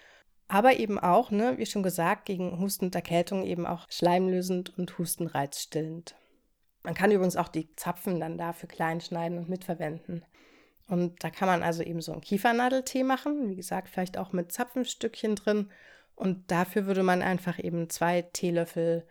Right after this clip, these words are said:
ja, Kiefernadel oder Kiefermaterial <laughs> nehmen und, äh, ja, mit einer Tasse Wasser sozusagen aufgießen und dann zehn Minuten zugedeckt ziehen lassen.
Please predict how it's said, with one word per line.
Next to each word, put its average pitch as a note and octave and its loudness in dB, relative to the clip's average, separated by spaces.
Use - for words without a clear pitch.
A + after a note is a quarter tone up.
ja, - -4
Kiefernadel G#3+ 2
oder E3+ -10
Kiefermaterial A3 0
<laughs> - 2
nehmen G3 4
und, F3 -4
äh, E3 -6
ja, E3+ -8
mit E3+ -6
einer F3 0
Tasse F3 0
Wasser F3 2
sozusagen E3+ -2
aufgießen F3+ 0
und E3 -2
dann D#3+ -4
zehn E3+ -2
Minuten D#3+ -4
zugedeckt D#3+ -4
ziehen D#3+ -2
lassen. D#3 -8